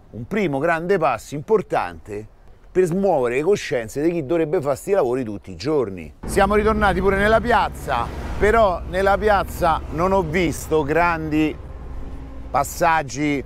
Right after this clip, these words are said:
di pulizia o altro, anzi, a maggior ragione nella piazza continua qui il bivacco serale, sigarette e birra,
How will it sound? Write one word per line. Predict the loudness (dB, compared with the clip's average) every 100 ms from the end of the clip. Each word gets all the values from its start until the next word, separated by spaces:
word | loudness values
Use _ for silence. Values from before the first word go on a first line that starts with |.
| -10 -16 -14
di | -6 -2
pulizia | 0 0 -2 0 2 4
o | 2
altro, | 2 0 -4 -6 -4 0
anzi, | 0 0 -4 -12 -14 -14 -16 -4
a | -2
maggior | 0 -2 0 2
ragione | 2 0 -2 -2
nella | -2 0 2
piazza | 2 0 -2 -4 -2 -4 -10 -20 -20 -20 -20
continua | -4 -4 -2 -2 0 0
qui | -2 0
il | 0 0 -2
bivacco | -2 0 2 0 -2 -2
serale, | 0 2 2 0 -4 -10 -16
sigarette | -10 -2 0 0 -2 -6
e |
birra, | 0 2 2 2 -2 -2